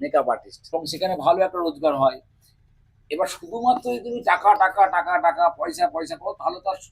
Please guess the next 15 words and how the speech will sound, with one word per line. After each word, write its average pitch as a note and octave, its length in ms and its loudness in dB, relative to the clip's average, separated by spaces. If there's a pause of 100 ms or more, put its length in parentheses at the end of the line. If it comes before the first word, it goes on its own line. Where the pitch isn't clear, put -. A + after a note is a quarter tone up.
(220)
আর্ট E3+ 340 8
থাকে B2+ 220 -6
না। - 120 -20 (680)
আমরা D3+ 300 4
শিল্পী, F#3+ 480 -6
আমরা F3+ 240 4
আর্টিস্টরা - 440 2
এসেছি C4+ 440 -6
পৃথিবীতে G4+ 400 -10
সো-, - 720 -20
সোসাইটিকে E3+ 480 -8
ভালো, E3 340 -2
সুন্দর F#3 460 -4
করবার C#3 360 -4
জন্য। - 280 -20